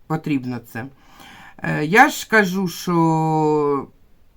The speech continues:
я ніколи чотири рази на-, не робила, навіть три рази не робила.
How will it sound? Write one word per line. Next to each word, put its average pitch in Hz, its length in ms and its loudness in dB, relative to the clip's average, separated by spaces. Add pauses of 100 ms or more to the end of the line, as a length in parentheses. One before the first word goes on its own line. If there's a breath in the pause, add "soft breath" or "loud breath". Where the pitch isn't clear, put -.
(500)
я 208 140 2
ніколи 170 420 0
чотири 151 360 -4
рази 143 260 -4
на-, 160 300 -2
не 185 200 -2
робила, 220 440 -2
навіть 170 340 -2
три 226 180 -4
рази 208 280 -2
не 196 160 -2
робила. 175 480 -4